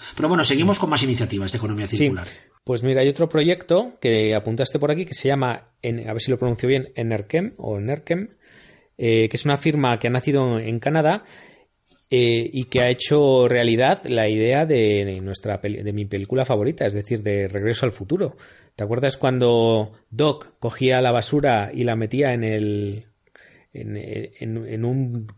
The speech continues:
Speaker 2: creo que era un reactor, un pequeño reactor nuclear que tenía ahí?
Speaker 1: Sí.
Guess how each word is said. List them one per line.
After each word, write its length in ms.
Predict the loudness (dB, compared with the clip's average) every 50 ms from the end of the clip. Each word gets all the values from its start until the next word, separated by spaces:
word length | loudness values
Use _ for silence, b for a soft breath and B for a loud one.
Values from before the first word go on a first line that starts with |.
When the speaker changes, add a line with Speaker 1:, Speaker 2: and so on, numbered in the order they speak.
| -18 -16 -8
Speaker 2:
creo 160 | -6 -4 -2
que 60 | -2 0
era 80 | 0
un 120 | 0 0 0
reactor, 680 | -2 -2 -4 -6 -8 -4 -2 0 0 0 0 -2 -6 -6
un 100 | -6 -4
pequeño 300 | -2 0 0 0 0 -2
reactor 560 | -2 -2 -4 -4 -6 -8 -4 -2 -2 0 0
nuclear 400 | 0 -2 -2 -2 -2 -2 -2 -2
que 80 | -4 -6
tenía 280 | -6 -4 -4 -4 -4
ahí? 140 | -4 -4 -6 -8 -12 _ _
Speaker 1:
Sí. 560 | -2 0 2 2 2 0 -4 -10 -20 _ _